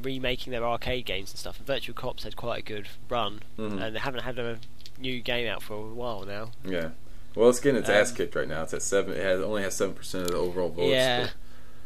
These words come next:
Speaker 2: But, um,
Speaker 1: I guess, I guess they'd have to try and, like, remake the series a bit. 'Cause
Speaker 2: Yeah.
Speaker 1: as
Speaker 2: It,
Speaker 1: far
Speaker 2: I
Speaker 1: as
Speaker 2: mean, it's a
Speaker 1: remember,
Speaker 2: good
Speaker 1: Virtua
Speaker 2: series.
Speaker 1: Cop
Speaker 2: I liked
Speaker 1: three
Speaker 2: it.
Speaker 1: wasn't that great.
Speaker 2: But yeah.
Speaker 1: Uh, yeah, I know. I enjoyed it. I enjoyed every
Speaker 2: Mm-hmm.
Speaker 1: single one. But, um,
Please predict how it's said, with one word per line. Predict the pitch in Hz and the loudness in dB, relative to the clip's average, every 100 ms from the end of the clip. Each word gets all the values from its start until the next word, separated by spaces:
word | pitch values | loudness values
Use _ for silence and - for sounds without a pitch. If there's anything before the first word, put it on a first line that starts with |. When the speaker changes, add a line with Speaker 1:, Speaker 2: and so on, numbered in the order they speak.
| - - - | -4 -4 2
Speaker 2:
But, | 117 | 2
um, | 113 | 4
Speaker 1:
I | 131 | 6
guess, | 170 | 4
I | 156 | 4
guess | 156 - | 2 2
they'd | 139 | 2
have | 139 - | 0 -2
to | |
try | - 139 | 0 0
and, | 120 | 0
like, | 107 117 | -2 -2
remake | 127 120 113 | -2 0 -2
the | - | 0
series | - 127 110 98 | 0 0 -2 -4
a | |
bit. | 98 98 - | -4 -4 -2
'Cause | 98 | -2
Speaker 2:
Yeah. | 87 | -2
Speaker 1:
as | 82 - - - | -2 -4 -2 6
Speaker 2:
It, | 196 | 6
Speaker 1:
far | 175 | 8
Speaker 2:
I | |
Speaker 1:
as | 202 | 8
Speaker 2:
mean, | 240 | 8
it's | 175 | 6
a | |
Speaker 1:
remember, | 143 | 6
Speaker 2:
good | 143 | 4
Speaker 1:
Virtua | - | 4
Speaker 2:
series. | 101 87 82 | 4 4 6
Speaker 1:
Cop | 117 | 4
Speaker 2:
I | |
liked | 107 80 | 4 4
Speaker 1:
three | 80 | 2
Speaker 2:
it. | 92 | 0
Speaker 1:
wasn't | 90 104 | 0 -2
that | - | -2
great. | 113 107 - - - - | -2 -2 -4 -4 -4 -2
Speaker 2:
But | 85 - - - | -2 -2 -4 -2
yeah. | 85 78 80 | -2 -2 -2
Speaker 1:
Uh, | 113 113 110 - - - - | -4 -4 -4 -4 -4 -4 2
yeah, | 233 226 | 8 10
I | 240 | 10
know. | 269 | 8
I | 160 208 | 8 6
enjoyed | 160 180 | 4 6
it. | 139 | 6
I | 170 | 4
enjoyed | 151 120 | 2 0
every | 113 107 | 0 0
Speaker 2:
Mm-hmm. | |
Speaker 1:
single | 120 110 | -2 0
one. | 135 120 | 0 0
But, | 113 117 | 0 0
um, | 117 113 | -2 -2